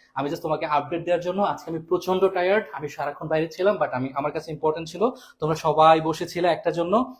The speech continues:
যে, "ভাইয়া, আপডেট দেন, আমার ইনবক্স ভরে ফেলছো।" So, that's it। তোমরা হচ্ছে এক হাজার টাকা তোমাদের জন্য ফি আমি নির্ধারণ করে দিলাম। এরপরেও আর, আর কোনো কথা থাকে না, তোমাদের জন্য যা লাগে করে দিয়েছি।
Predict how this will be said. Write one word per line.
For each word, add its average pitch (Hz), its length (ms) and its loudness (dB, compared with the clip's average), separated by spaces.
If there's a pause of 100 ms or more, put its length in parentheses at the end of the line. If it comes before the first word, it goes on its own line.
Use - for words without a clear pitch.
(120)
যে, 156 80 -2
"ভাইয়া, 151 220 0
আপডেট 147 400 -2
দেন, 185 140 0
আমার 156 200 4
ইনবক্স 151 380 2
ভরে 135 200 4
ফেলছো।" 160 380 2 (340)
So, 175 80 8 (440)
that's 147 220 0
it। 247 140 4 (180)
তোমরা 170 180 -4
হচ্ছে 180 600 -4 (420)
এক 208 240 0
হাজার 165 320 4
টাকা 120 300 0 (180)
তোমাদের 147 280 0
জন্য 147 160 -6
ফি 214 340 0
আমি 156 200 0
নির্ধারণ 135 340 -4
করে 123 120 -2
দিলাম। 120 220 -2
এরপরেও 180 640 2
আর, 147 200 2 (120)
আর 156 220 -4
কোনো 165 180 -2
কথা 147 220 0
থাকে 127 200 -4
না, 113 80 -8
তোমাদের 135 340 -4
জন্য 143 180 -8
যা 127 120 2
লাগে 131 200 -2
করে 131 160 -4
দিয়েছি। 104 320 -16